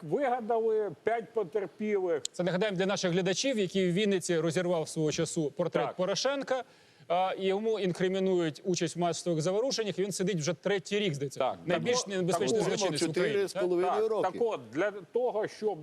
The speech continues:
Speaker 1: не говорити про цей портрет розірваний,
Speaker 2: Ну да,
Speaker 1: вигадали
Speaker 2: формально
Speaker 1: чо-
Speaker 2: це ж не мав вироку,
Speaker 1: Да,
Speaker 2: да?
Speaker 1: вигадали чотирьох потерпілих правопохоронців. Я приїхав на суд і злякався,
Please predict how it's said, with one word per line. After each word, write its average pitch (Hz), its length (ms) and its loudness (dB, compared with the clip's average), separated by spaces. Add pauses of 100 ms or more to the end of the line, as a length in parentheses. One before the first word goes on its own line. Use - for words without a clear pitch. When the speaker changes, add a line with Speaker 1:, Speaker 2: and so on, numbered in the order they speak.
Speaker 1:
не 202 120 2
говорити 196 600 0
про 185 220 0
цей 185 240 -2
портрет 240 680 -2
розірваний, 120 840 -2 (460)
Speaker 2:
Ну 131 120 0
да, 294 80 0
Speaker 1:
вигадали 226 320 2
Speaker 2:
формально 233 260 0
Speaker 1:
чо- 208 60 0
Speaker 2:
це 196 160 -2
ж 160 80 -2
не 196 80 0
мав 170 180 0
вироку, 123 340 -2
Speaker 1:
Да, 131 100 -4
Speaker 2:
да? 160 220 0 (100)
Speaker 1:
вигадали 240 720 0
чотирьох 226 600 -2
потерпілих 220 960 -2 (640)
правопохоронців. 151 960 -2
Я 226 180 0
приїхав 254 600 -2
на 247 160 -2
суд 277 340 -2
і 233 80 0
злякався, 143 840 -2